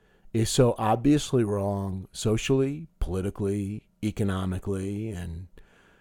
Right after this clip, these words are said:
basically in every measure of humanity, and why it will ultimately destroy the interests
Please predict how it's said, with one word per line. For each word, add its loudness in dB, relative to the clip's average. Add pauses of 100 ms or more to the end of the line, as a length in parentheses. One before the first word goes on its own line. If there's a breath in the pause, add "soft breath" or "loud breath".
(560 soft breath)
basically 4
in 0
every 2
measure 4
of 0
humanity, 0 (1120)
and 2
why 4 (520)
it 0
will 2 (100)
ultimately 2 (920)
destroy 4
the 4
interests -6